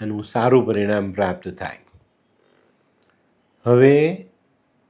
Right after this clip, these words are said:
આગળના વીડિયોમાં આપણે જાણીશું કે બ્રહ્માંડની બારી કયા સમયે તરત સાંભળે આપણી વાત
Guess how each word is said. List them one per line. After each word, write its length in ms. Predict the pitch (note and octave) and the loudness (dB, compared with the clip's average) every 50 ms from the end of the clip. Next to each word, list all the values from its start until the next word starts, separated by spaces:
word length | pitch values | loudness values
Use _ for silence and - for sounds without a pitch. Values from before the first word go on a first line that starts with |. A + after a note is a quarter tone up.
| _ _ _ _ _ _ _ _ _ | _ _ _ _ _ _ _ _ _
આગળના 480 | - - B2 A#2+ B2+ C#3 C#3 C#3 C#3 C3+ | -8 -6 -2 2 2 2 4 4 2 2
વીડિયોમાં 500 | C3+ B2+ B2+ A#2+ B2+ C3 C3 C3 C3 B2 | 2 2 0 0 2 2 2 2 2 0
આપણે 300 | A#2+ A2 A#2+ B2+ B2+ B2 | 0 -2 -4 -4 -2 0
જાણીશું 640 | B2 A#2 A2 A#2 B2 B2 A#2 - - A2+ G2+ G#2+ - _ _ _ _ _ _ _ _ _ _ _ | 0 0 0 -2 -2 -4 -4 -6 -10 -12 -12 -12 -20 _ _ _ _ _ _ _ _ _ _ _
કે 500 | - A2+ A2 A2 A2 A2 A2 G#2+ - _ _ _ _ _ _ _ _ _ _ _ _ _ _ _ _ _ _ _ _ _ _ _ _ _ _ _ _ _ _ _ _ G#2 | -8 -6 -6 -4 -6 -8 -10 -12 -16 _ _ _ _ _ _ _ _ _ _ _ _ _ _ _ _ _ _ _ _ _ _ _ _ _ _ _ _ _ _ _ _ -10
બ્રહ્માંડની 720 | G2 G#2+ A2 A2+ A2+ B2 A#2+ A#2+ A#2+ B2 B2 B2 A#2+ A#2+ | -8 -6 -6 0 0 2 2 2 2 2 0 0 0 0
બારી 540 | A#2 A2+ G#2 F2+ F#2+ G#2+ A2 A2+ F2+ - - _ _ _ _ _ _ _ - | 0 -2 -2 -4 -4 -4 -6 -6 -8 -10 -16 _ _ _ _ _ _ _ -8
કયા 340 | B2 B2 C3 C3+ C3+ C3+ C3 | -6 -2 0 2 2 2 2
સમયે 720 | C3+ - B2 A#2+ A#2 A#2+ B2 B2 A#2 G#2+ G2+ E2+ - - _ _ _ _ _ _ _ _ _ _ _ _ _ _ _ _ _ _ _ _ _ _ _ _ _ _ _ _ _ | 0 -2 -4 -2 0 0 0 0 0 -2 -4 -6 -10 -18 _ _ _ _ _ _ _ _ _ _ _ _ _ _ _ _ _ _ _ _ _ _ _ _ _ _ _ _ _
તરત 400 | D3 E3 E3+ F3+ E3+ F3 - - | 0 2 4 4 2 2 -2 -12
સાંભળે 580 | - - C#3+ C3 B2+ A#2+ A#2 G#2+ F2+ D#2 - - _ _ _ _ _ _ _ _ - | -8 -4 -2 0 0 -2 -2 -4 -6 -8 -12 -18 _ _ _ _ _ _ _ _ -12
આપણી 280 | B2 - - A#2 A2+ G#2+ | -10 -6 -4 -4 -4 -2
વાત 240 | G2 G2 E2+ - | -4 -4 -6 -8